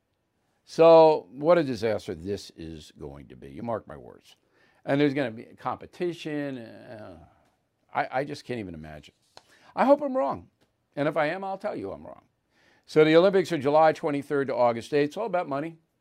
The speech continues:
It's all about big N B C money, worldwide rights. Um, that's why it's happening.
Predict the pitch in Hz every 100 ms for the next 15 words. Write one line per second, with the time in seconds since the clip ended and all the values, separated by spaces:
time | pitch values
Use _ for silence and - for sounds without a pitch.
0 | _ _ - 156 160 143 160 151 160 156
1 | 147 151 143 147 160 151 - 104 131 135
2 | 135 135 131 139 139 - _ _ _ _
3 | _ _ _ 123 123 123 123 120 120 127
4 | - 110 135 123 - 156 170 98 117